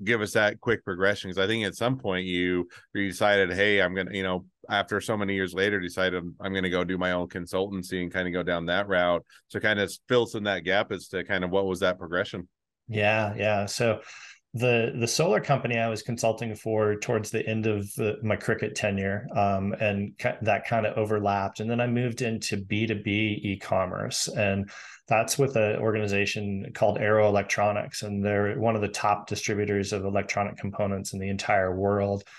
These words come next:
Speaker 2: Um, you know, thirty plus billion dollars in revenue. I, I haven't kept track of exactly what they're at right now, but massive company.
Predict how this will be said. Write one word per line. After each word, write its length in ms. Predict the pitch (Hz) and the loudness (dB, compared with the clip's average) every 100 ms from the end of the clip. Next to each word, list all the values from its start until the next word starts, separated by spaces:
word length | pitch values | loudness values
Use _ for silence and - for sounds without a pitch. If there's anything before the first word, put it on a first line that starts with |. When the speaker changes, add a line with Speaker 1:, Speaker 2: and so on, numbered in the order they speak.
| - - _ | -20 -20 _
Speaker 2:
Um, 580 | 101 95 92 90 90 98 | -2 0 0 -4 -6 -8
you 200 | 120 123 | -6 -4
know, 140 | 98 90 | -2 -4
thirty 340 | - 113 101 | 0 2 2
plus 300 | 101 104 92 | 2 0 0
billion 400 | 107 104 101 95 | 0 0 0 0
dollars 420 | 95 95 101 98 | 2 2 2 -2
in 120 | 95 | -4
revenue. 320 | 92 98 98 95 | -2 0 0 -2
I, 300 | 92 95 98 | 0 0 -2
I 40 | |
haven't 240 | 104 104 101 | -2 -4 -4
kept 180 | - - | -6 0
track 240 | 104 98 | 0 0
of 80 | 98 | -4
exactly 480 | 95 95 101 98 104 | -4 0 0 0 -2
what 160 | 95 | -4
they're 160 | 95 98 | -2 0
at 300 | 98 95 - | 0 0 0
right 180 | 98 104 | -2 0
now, 300 | 101 98 95 | 0 0 0
but 240 | 92 92 | -2 -4
massive 600 | 110 113 107 120 - 104 104 | -2 0 2 2 0 -2 -2
company. 560 | 104 98 101 95 98 | -2 -2 -2 -4 -6